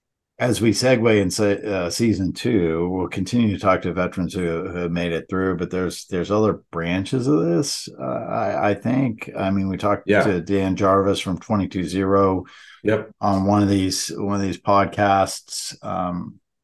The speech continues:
Speaker 1: as well as Chris Pepin, who's, you know, working in, you know, some volunteer status and, and doing things for veterans. So these, these volunteer organizations, whether it's mental health or transition or whatever,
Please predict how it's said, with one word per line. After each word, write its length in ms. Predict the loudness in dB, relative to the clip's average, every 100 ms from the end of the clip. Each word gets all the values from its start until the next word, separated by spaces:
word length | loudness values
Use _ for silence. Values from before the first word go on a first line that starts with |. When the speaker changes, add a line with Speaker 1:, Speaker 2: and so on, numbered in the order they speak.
| -20 _ _ _ _
Speaker 1:
as 280 | -6 -4 -2
well 240 | 0 2 0
as 160 | -4
Chris 260 | -6 -6 -6
Pepin, 800 | 0 0 0 0 2 4 4 0 _ _ _ _ _ _ -6
who's, 440 | -4 -2 -4 -6 -8
you 240 | -4 -2
know, 180 | -2 -2
working 720 | -2 -2 -2 0 0 2 0
in, 440 | 0 -2 0 -2 -4
you 160 | -4
know, 140 | -4 -4
some 180 | -4 -2
volunteer 400 | 0 -2 -4 -6
status 540 | -4 -2 0 -2 -4
and, 200 | -4 -4
and 180 | -6 -4
doing 220 | -4 -4
things 240 | -4 -6
for 140 | -6 -4
veterans. 380 | -4 -4 -6 -4
So 140 | -4
these, 260 | -2 -6 -6
these 180 | -8
volunteer 420 | -4 -2 -2 -2 -4
organizations, 800 | -4 -4 -4 -4 -6 -6 -8
whether 220 | -4 0 0
it's 120 | 0
mental 300 | 0 0 0
health 300 | 4 4 2
or 80 | -4
transition 560 | -2 -2 -2 -2 -2
or 80 | 0
whatever, 580 | 0 2 4 4 4